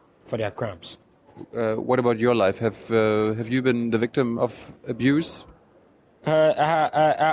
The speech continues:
Speaker 1: of course, I have been a victim of abuse. As a matter of fact, I was born during the Liberian Civil War, and I took, I, I was born during the Liberian Civil War.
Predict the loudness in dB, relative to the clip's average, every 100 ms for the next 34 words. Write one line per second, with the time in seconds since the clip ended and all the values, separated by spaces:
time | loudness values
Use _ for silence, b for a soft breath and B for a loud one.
0 | 0 -2 0 2 2 2 2 0 0 0
1 | 0 0 -2 0 0 -2 -6 -4 -4 -4
2 | -4 0 2 2 0 0 0 0 -2 -2
3 | -4 0 0 0 0 0 2 0 0 -6
4 | -6 -6 -4 -2 0 0 -2 B B B
5 | B -2 0 2 2 2 2 2 0 -4
6 | -8 -14 -20 -8 -4 -2 -4 0 2 4
7 | 2 0 0 0 0 0 0 0 0 0
8 | 0 0 0 0 -2